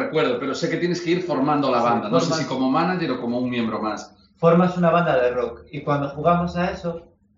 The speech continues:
Speaker 2: hay una especie de, hay una especie de evento en el juego que se llama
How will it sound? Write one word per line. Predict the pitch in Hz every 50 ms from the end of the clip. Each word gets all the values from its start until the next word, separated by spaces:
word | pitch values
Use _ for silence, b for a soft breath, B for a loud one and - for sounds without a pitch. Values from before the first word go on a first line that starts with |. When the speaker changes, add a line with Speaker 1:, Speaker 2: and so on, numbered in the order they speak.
| _ _ -
Speaker 2:
hay | 156 165 180 180
una | 175 170 175
especie | - - - 175 170 - 160 156 147
de, | 139 135 135 135 131 127 127 127 123 - - - - _ _ _ _ _
hay | - 160 175
una | 175 180
especie | 175 - 185 175 170 170 156 147
de | 147 147 139 139 135 131 131 127 131 127 123 127 - - -
evento | 143 135 175 196 208 - 175 170 156 151
en | 147 143
el | -
juego | 180 185 185 175 180
que | 180 -
se | - 180
llama | 175 170 160 156 156 - - -